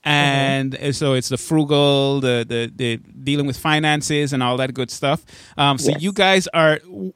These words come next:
Speaker 1: what does that relationship look like now? I mean, for, for me, for example, we have mastermind meetings once a week, every Tuesday night and every Wednesday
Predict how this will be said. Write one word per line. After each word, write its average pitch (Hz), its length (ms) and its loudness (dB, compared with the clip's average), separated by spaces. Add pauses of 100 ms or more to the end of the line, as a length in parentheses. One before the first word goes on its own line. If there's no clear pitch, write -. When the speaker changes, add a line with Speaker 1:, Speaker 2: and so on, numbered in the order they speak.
Speaker 1:
what 185 340 0
does 220 240 2
that 185 220 2
relationship 165 680 -2
look 160 260 -2
like 151 400 -4
now? 143 440 0
I 113 60 -8
mean, 139 160 -4
for, 139 280 -2
for 160 180 -4
me, 180 280 0
for 180 120 2
example, 123 480 -2 (380)
we 147 120 2
have 156 140 2
mastermind 151 580 0
meetings 165 360 -2
once 120 300 -4
a 139 60 0
week, 139 280 -2
every 113 240 -2
Tuesday 147 440 -2
night 151 240 -2
and 117 120 -6
every 123 220 -2
Wednesday 135 680 0